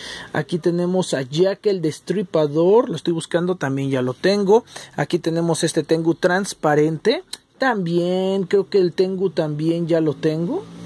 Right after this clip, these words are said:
¿Dónde andas, Tengu? Eh, um, sí, ¿qué creen?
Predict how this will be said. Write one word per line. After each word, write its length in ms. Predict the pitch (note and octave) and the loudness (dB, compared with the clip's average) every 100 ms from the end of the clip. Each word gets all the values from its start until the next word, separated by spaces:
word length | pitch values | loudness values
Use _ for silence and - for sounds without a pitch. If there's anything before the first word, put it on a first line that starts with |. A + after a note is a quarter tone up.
| - - D3+ | -14 -8 -2
¿Dónde 340 | D#3+ D#3 D#3 | -2 2 0
andas, 340 | D3 C#3+ C3+ - | 0 -6 -8 -2
Tengu? 500 | D3+ D3 D3 G3+ C4 - - - - - - - - | -2 -2 -2 -4 -4 -12 -16 -16 -16 -18 -18 -6 0
Eh, 680 | D#3+ D#3 D#3 D3+ D#3 D#3 | 2 4 4 4 4 4
um, 1500 | D#3 D#3 D#3 D#3+ D#3+ E3 E3 E3 E3+ E3 D3 C#3+ - - - - | 2 0 -2 -2 -2 0 0 -2 -2 -4 -6 -8 -8 -8 -8 -2
sí, 460 | D#3+ D#3 D#3+ D#3+ | 0 2 4 2
¿qué 140 | - D3+ | -2 -6
creen? 340 | E3+ D3+ C#3 | -2 -2 -4